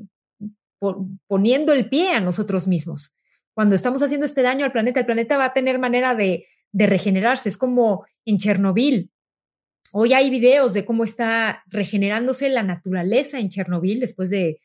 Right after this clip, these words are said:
de esta tragedia de hace vari-, pues, varias décadas. Eh, y como no se permitía la entrada a, a los seres humanos, pues, regresó la naturaleza, regresaron los árboles, regresaron los animales, y ahora es todo un, es un lugar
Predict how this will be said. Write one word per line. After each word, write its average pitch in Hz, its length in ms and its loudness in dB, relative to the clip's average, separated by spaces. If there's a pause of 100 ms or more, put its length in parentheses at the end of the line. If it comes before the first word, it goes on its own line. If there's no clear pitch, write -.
(300)
de 180 60 -2
esta 175 480 -4
tragedia 185 480 -2
de 165 80 -6
hace 170 240 -4
vari-, 170 220 -6 (1000)
pues, 170 200 -4
varias 190 280 2
décadas. 196 540 -4 (420)
Eh, 185 460 2 (340)
y - 140 -20
como 190 200 2
no 208 120 4
se 302 140 0
permitía 254 500 2
la 262 100 2
entrada 220 540 0
a, 170 380 -2
a - 160 -4
los 170 140 -4
seres 233 340 2
humanos, 269 440 -2
pues, 247 240 -6 (300)
regresó 214 480 2
la 214 100 -2
naturaleza, 240 580 0
regresaron 208 440 -2
los 214 200 -4
árboles, 226 420 0
regresaron 202 400 -4
los 208 140 -4
animales, 202 480 0
y 214 40 0
ahora 196 140 2
es 214 80 -6
todo 254 280 2
un, 294 220 -4
es 233 120 -2
un 285 100 -4
lugar 269 320 -4